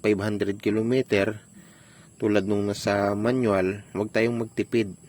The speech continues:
sa langis kasi yun yung magpapatibay ng ating makina. Ayan. So, tulad din nung sa Honda Click ko,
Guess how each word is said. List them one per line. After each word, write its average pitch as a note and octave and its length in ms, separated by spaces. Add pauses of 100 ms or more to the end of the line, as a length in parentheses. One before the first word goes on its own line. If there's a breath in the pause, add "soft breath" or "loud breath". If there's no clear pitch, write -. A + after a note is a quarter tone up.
(120)
sa G2+ 160
langis F#2+ 400
kasi G2+ 240
yun G2 160
yung F#2+ 160
magpapatibay F2 720
ng E2+ 160
ating F2+ 400
makina. F2 480 (880 loud breath)
Ayan. D#2+ 480 (800 loud breath)
So, - 160 (720)
tulad G2+ 240
din G#2+ 160
nung A2+ 160
sa A2+ 240
Honda A2+ 240
Click C3+ 320
ko, B2 240